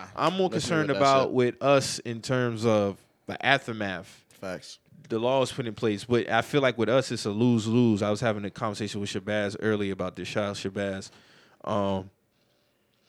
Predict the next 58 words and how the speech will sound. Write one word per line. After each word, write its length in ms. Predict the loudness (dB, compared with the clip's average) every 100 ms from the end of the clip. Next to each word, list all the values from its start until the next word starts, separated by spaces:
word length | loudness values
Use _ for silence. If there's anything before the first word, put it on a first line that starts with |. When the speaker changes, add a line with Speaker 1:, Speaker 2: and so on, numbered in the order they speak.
| -12 _ _ _ _ _
Speaker 1:
you 160 | 0 4
know, 220 | 6 6
everybody 380 | 4 6 6 4
wanna 200 | 0 -2
highlight 580 | -2 -2 0 -2 -4 -8
in 140 | -12
terms 460 | -4 0 0 -2 0
of 380 | 0 0 -4 -8 -2
us 180 | 0 0
as 140 | -2
a 60 | -4
people 300 | -6 -4 -2
and 100 | -2
what 100 | -2
we 120 | -2
have 140 | -4
to 80 | -4
do 140 | -4 -2
to 120 | -4 -6
be 140 | -4 -2
better, 400 | 2 2 2 0 -4
which 240 | -6 -4
is 100 | 0
always 380 | 4 4 4 0
the 60 |
case. 440 | -6 -10 -10 -14 -20 _ -20 _
That's 160 | -2 2
why 60 | 2
I 20 |
feel 160 | 2 2
like 160 | 2
when 120 | -2 -2
shootings 300 | -2 -2 -2
like 140 | -4
this 160 | -4 0
happen, 300 | 0 0 -4
I'm 100 | -4
not 140 | -4
really 160 | -4 -4
trying 200 | -6 -6
to 40 |
hear 140 | -4 -4
that 180 | -4
because 540 | -6 -4 -4 -2 -6 -14 _ _ -2
that's 200 | -2 -2
a 40 |
good, 120 | -6 -12 _ _
that's 200 | -6 2
always 420 | 10 10 10 4
work 220 | -2 -6
to 100 | -6
be 140 | -6 -2
done 180 | -4 -4
on, 200 | -8 -10 -6
on 140 | -4
that 120 | -4 -4
Speaker 2:
Mm-hmm. 60 |
Speaker 1:
front. 220 | -6 -8